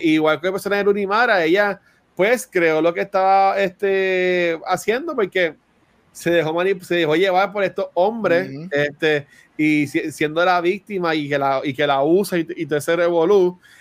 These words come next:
Speaker 1: eh, pero a mí me, lo, ah, o sea, yo desde que lo, desde que lo vi fue eso mismo lo que dijo Chizo ahorita, de que los humanos somos los seres humanos más horribles del mundo, y él, toda razón,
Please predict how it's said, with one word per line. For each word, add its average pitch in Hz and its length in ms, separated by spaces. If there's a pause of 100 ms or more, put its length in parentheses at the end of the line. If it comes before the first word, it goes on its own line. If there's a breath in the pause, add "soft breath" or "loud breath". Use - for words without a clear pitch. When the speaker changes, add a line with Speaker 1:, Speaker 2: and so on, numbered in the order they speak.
(200 loud breath)
Speaker 1:
eh, 151 340
pero 156 460
a 156 140
mí 147 220
me, 190 800 (2750 loud breath)
lo, 170 320
ah, - 220 (120)
o 180 40
sea, 180 280
yo 170 240
desde 240 120
que 240 80
lo, 226 100
desde 196 340
que 196 80
lo 190 80
vi 214 100
fue 226 160
eso 214 140
mismo 208 160
lo 190 60
que 160 80
dijo 165 160
Chizo 143 280
ahorita, 127 340 (380 soft breath)
de 139 140
que 143 120
los 143 600
humanos 165 380
somos 170 380
los 156 140
seres 151 200
humanos 175 260
más 156 280
horribles 160 340
del 160 120
mundo, 208 340
y 151 80
él, 151 240
toda 170 320
razón, 175 420